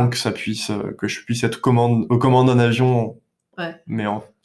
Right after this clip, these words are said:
Speaker 2: être payé pour prochainement,
Speaker 1: Oui.
Speaker 2: et encore plus avec, s'il y a une cocarde avec le drapeau français
Speaker 1: Ouais.
Speaker 2: sur mon avion, ça serait cool.
Speaker 1: Ouais. D'accord. Bah, écoute,
Speaker 2: Et une
Speaker 1: euh,
Speaker 2: encre dedans, et une encre.
Speaker 1: on, on va ajouter, euh, ton, ton compte Instagram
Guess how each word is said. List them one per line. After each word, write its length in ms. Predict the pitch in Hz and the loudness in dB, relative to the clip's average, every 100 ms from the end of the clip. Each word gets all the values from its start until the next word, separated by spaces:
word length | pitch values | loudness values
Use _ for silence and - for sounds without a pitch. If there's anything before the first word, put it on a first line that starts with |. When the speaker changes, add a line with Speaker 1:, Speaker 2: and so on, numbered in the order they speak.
| _ | _
Speaker 2:
être 160 | 131 120 | -6 0
payé 220 | 123 120 | 2 2
pour 420 | 117 131 120 - _ | 2 0 -2 -4 _
prochainement, 600 | - 120 123 110 110 110 | -6 -4 -2 -2 -2 -4
Speaker 1:
Oui. 240 | 185 185 185 | -8 -12 -10
Speaker 2:
et 120 | 110 | -10
encore 240 | 107 98 | -8 -12
plus 260 | - 117 120 | -8 -8 -4
avec, 220 | 107 - | -4 -4
s'il 260 | - - 104 | -6 -10 -8
y 60 | |
a 120 | 101 - | -8 -8
une 120 | - | -8
cocarde 380 | - 120 113 107 | -6 -4 -2 -4
avec 160 | 107 | -6
le 60 | 113 | -6
drapeau 260 | 110 104 98 | -6 -6 -10
français 260 | - 107 | -14 -12
Speaker 1:
Ouais. 60 | 175 | -10
Speaker 2:
sur 120 | 113 | -8
mon 120 | 107 | -8
avion, 200 | 104 104 | -8 -10
ça 100 | 117 | -14
serait 160 | 123 107 | -16 -18
cool. 220 | - 123 _ _ | -20 -20 _ _
Speaker 1:
Ouais. 100 | 175 180 - _ | -18 -18 -20 _
D'accord. 440 | 185 190 165 - _ _ - | -10 -8 -10 -12 _ _ -16
Bah, 80 | 165 | -16
écoute, 240 | - 175 | -14 -10
Speaker 2:
Et 120 | - | -2
une 80 | 123 | 0
Speaker 1:
euh, 40 | 117 | -2
Speaker 2:
encre 260 | 123 - | -6 -10
dedans, 260 | 104 110 - | -8 -8 -8
et 60 | 110 | -8
une 80 | 104 | -8
encre. 260 | 104 - - - - | -10 -14 -20 -12 -4
Speaker 1:
on, 300 | 180 123 185 | -2 -2 -2
on 40 | 175 | 0
va 120 | 170 | 2
ajouter, 600 | 175 190 190 208 202 185 | 2 0 0 0 0 2
euh, 280 | 170 165 170 | 0 -2 -4
ton, 300 | 170 175 175 | -8 -10 -10
ton 280 | 170 175 170 180 170 | -12 -12 -14 -12 -12
compte 160 | 185 | -10
Instagram 760 | 180 170 180 170 180 226 202 | -10 -10 -6 -4 -2 -4 -6